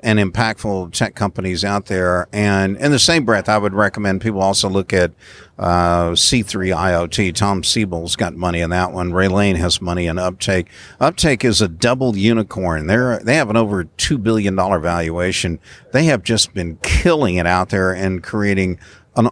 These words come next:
alternate way of looking at v-, how value can get created with enterprise applications.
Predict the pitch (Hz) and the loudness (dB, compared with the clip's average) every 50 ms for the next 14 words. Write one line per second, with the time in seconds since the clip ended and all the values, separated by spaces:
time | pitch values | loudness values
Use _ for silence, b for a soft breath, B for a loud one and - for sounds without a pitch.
0 | - _ 123 123 127 123 - - 120 101 98 98 92 90 - 110 104 104 101 101 | 2 _ 2 2 2 2 0 -2 0 0 2 0 0 -2 -6 -6 -2 0 2 2
1 | 101 98 98 - 98 92 87 98 101 107 117 113 - - 101 92 92 90 90 92 | 2 2 2 0 -2 -4 -2 -2 2 2 2 2 2 0 0 0 0 0 -2 -4
2 | 90 - 90 87 92 - - - - 123 120 117 92 92 104 104 104 110 101 92 | -4 -6 -10 -14 -14 -12 -8 -2 0 2 2 2 2 2 2 2 4 2 2 2
3 | 90 - - 107 95 85 82 95 90 - - - 104 98 98 92 92 87 90 82 | 0 0 0 0 0 0 0 -2 -2 -4 -4 -2 0 2 2 2 2 0 0 0
4 | 98 98 98 87 82 - 101 90 87 87 87 - 107 92 85 - - 87 - - | 0 0 0 -2 0 0 0 2 2 2 0 0 -2 -2 -4 -4 -6 -6 -4 -2
5 | 98 95 87 - - 92 82 76 - | 0 0 2 0 -2 -2 -4 -6 -6